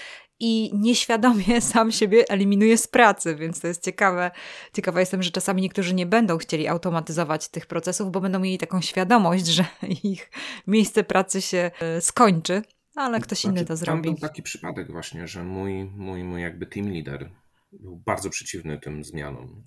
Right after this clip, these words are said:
Speaker 2: więc miałem trochę takiego, taką piątą kolumnę w pracy. Mój szef, który... który
Speaker 1: Opozycję, opozycję,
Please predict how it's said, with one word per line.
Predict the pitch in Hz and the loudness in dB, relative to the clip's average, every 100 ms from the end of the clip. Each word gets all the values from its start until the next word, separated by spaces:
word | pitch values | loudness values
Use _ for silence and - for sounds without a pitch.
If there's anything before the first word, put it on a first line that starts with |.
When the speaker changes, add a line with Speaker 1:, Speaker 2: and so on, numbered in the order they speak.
| - | -20
Speaker 2:
więc | - - - | -12 -10 -8
miałem | 80 85 78 | -6 -6 -6
trochę | - - | -10 -16
takiego, | - 76 71 76 76 - _ _ | -16 -12 -10 -8 -10 -14 _ _
taką | - - 85 | -14 -10 -6
piątą | 95 87 85 | -6 -6 -8
kolumnę | 87 82 78 73 | -6 -6 -6 -8
w | |
pracy. | - 71 - 71 82 | -10 -10 -8 -10 -12
Mój | 90 82 | -10 -8
szef, | - 87 - | -8 -10 -12
który... | - 80 71 69 _ | -12 -8 -8 -12 _
który | 73 67 71 | -12 -12 -4
Speaker 1:
Opozycję, | - 180 208 185 208 - - 196 | -4 0 2 4 2 2 -2 0
opozycję, | 190 - 185 170 165 185 | -2 -4 -4 -4 -4 -4